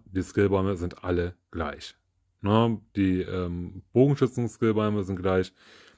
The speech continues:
die, ähm, Infanteriebogensch-, äh, die Infanter-, Infanteriebogenschützen, genau. Die, ähm, Infanterie, ähm, Talentbäume sind gleich, ähm, und so weiter, damit, ähm, das alles gleich bleibt. Wir haben da zwei Personen immer, die gegeneinander antreten,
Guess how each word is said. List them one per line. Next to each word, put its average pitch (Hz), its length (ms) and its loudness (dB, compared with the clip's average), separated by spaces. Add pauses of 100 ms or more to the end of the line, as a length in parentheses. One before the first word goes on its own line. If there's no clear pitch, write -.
(140)
die, 85 220 4
ähm, 82 500 -6
Infanteriebogensch-, 104 840 0
äh, 101 300 0
die 90 140 -6
Infanter-, 87 520 -8
Infanteriebogenschützen, 85 1500 -6
genau. 82 360 -4 (680)
Die, 85 220 4
ähm, 85 340 -4
Infanterie, 98 760 2
ähm, 107 480 -2
Talentbäume 101 640 2
sind 95 200 -2
gleich, 90 400 0 (760)
ähm, 90 460 2
und 95 180 -2
so 87 120 0
weiter, 87 240 2
damit, 90 540 -2
ähm, 90 340 -4
das 90 200 -2
alles 95 400 -2 (120)
gleich 85 400 -2
bleibt. 76 360 -4
Wir 92 100 6
haben 127 100 6
da 127 120 4
zwei 123 280 0
Personen 123 400 0
immer, 127 200 -2
die 107 140 -6
gegeneinander 98 640 -2
antreten, 156 680 -2